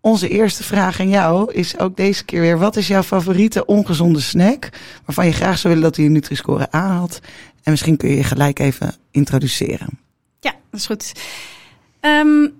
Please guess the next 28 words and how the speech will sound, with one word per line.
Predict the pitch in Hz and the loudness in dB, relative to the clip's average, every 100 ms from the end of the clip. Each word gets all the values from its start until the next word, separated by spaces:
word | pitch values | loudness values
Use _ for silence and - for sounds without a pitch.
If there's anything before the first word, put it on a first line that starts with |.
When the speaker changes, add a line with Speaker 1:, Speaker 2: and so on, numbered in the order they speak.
| _ | _
Speaker 2:
ik | - 233 | -10 0
moest | 320 - | 0 2
daar | 269 | 0
even | 262 | 0
over | 214 208 | -2 -2
nadenken. | 190 247 285 320 | -2 -2 -2 0
Mijn | 285 254 | 2 2
favoriete | 240 349 311 269 202 | 0 0 0 0 -4
snack | 196 - 277 | -4 -2 -2
is | - 220 | -2 -4
namelijk, | 208 202 196 - | -2 -2 -6 -10
eh, | - 202 190 185 - - | -12 -10 -10 -12 -16 -6
Italiaans | 262 233 220 247 254 - - | -4 -2 -2 0 -2 -2 -4
schepijs. | - 320 294 - - 330 - - - | -4 -4 -4 -4 -2 -2 -4 -6 0
Speaker 1:
Oh, | 170 170 | 0 2
kijk. | 202 190 - | 0 0 0
<laughs> | 165 - - - 190 165 - 180 | 0 0 -2 -2 -2 0 0 0
Speaker 2:
M-, | 254 269 | 0 0
m-, | 254 254 | -2 0
maar | 262 269 - | 0 0 -2
ik | 247 | -4
weet | 302 320 | -4 0
eigenlijk | 294 - | -2 2
niet | 330 320 | 0 0
of | 269 | -6
ik | 269 269 | -8 -4
daar | 269 254 247 | -2 0 -4
een | - 240 233 | -6 -6 -8